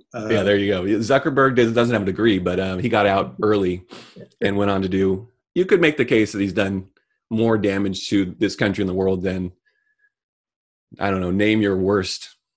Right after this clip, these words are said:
Speaker 1: Right.
Speaker 2: serial killer in, in American history. He's done more damage, uh, legally and while making billions of dollars than,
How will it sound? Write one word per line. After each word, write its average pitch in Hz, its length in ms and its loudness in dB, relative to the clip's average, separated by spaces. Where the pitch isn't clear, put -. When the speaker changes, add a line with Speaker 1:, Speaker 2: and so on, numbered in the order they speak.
Speaker 1:
Right. 98 140 -20
Speaker 2:
serial 101 280 4
killer 92 360 0
in, 90 220 -2
in 98 140 -4
American 90 320 -4
history. 87 320 -4
He's 95 140 -4
done 95 160 -2
more 98 180 -2
damage, 90 560 -6
uh, 87 300 -4
legally 107 560 2
and 101 160 -2
while 98 140 0
making 98 260 0
billions 95 280 2
of 90 60 -8
dollars 87 360 -4
than, 90 280 -8